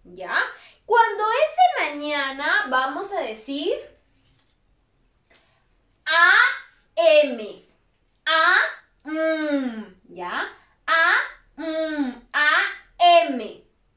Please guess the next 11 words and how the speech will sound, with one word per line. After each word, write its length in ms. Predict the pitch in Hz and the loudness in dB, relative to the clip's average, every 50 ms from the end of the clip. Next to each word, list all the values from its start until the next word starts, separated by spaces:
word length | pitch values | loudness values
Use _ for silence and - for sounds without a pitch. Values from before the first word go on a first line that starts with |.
| _ _ _ _ | _ _ _ _
¿Ya? 180 | - 165 180 190 170 - - - | -18 -14 -12 -10 -12 -12 -12 -12
En 220 | 233 214 214 214 | -12 -12 -10 -10
este 260 | 214 240 - - 440 440 | -10 -12 -8 -8 -8 -6
caso, 360 | 453 415 392 381 381 381 403 427 427 427 - - _ _ _ _ _ - | -4 -2 -2 -2 -4 -2 -2 -2 -2 -2 -4 -10 _ _ _ _ _ 0
A 480 | 294 294 285 294 359 359 349 - - _ | 2 4 4 4 2 0 -2 -6 -12 _
M. 520 | - 330 339 311 269 240 208 - - - _ _ _ _ _ _ | 2 4 4 4 4 2 -4 -14 -18 -20 _ _ _ _ _ _
Recuerde, 960 | - - 247 247 240 240 - 311 349 359 339 302 254 - - 170 170 - _ _ _ | -6 -4 -2 -2 -2 -4 -6 -4 0 0 2 0 0 -4 -8 -14 -16 -18 _ _ _
cuando 500 | 208 226 226 220 220 214 214 214 214 220 | -10 -4 -4 -2 -2 -4 -6 -8 -6 -6
es 260 | 220 226 233 226 220 | -4 -6 -6 -8 -8
de 140 | 220 254 277 | -6 -6 -4
mañana, 880 | 294 359 403 427 427 415 403 392 370 339 302 269 262 247 240 240 247 | -2 0 0 0 0 -2 -2 0 0 0 -2 -2 -4 -6 -6 -4 -2